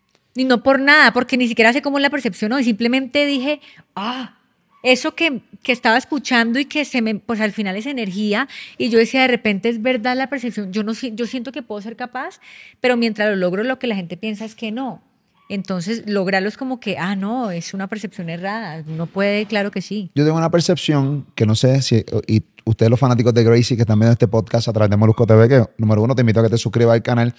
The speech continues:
Speaker 2: pero específicamente en la caja de comentarios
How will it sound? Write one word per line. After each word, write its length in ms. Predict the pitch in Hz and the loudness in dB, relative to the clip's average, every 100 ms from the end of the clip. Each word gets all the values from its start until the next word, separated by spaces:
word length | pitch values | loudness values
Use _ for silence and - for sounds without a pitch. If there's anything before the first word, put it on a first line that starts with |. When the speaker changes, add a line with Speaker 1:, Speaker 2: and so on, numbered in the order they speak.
| - - - - | -12 -20 -8 0
Speaker 2:
pero 120 | 131 | 2
específicamente 560 | 139 127 151 160 170 | 2 0 0 0 0
en 80 | 175 | -2
la 80 | 165 | 0
caja 220 | 165 160 | 0 0
de 60 | 151 | 0
comentarios 680 | 156 156 147 147 123 113 | 0 -2 4 6 6 6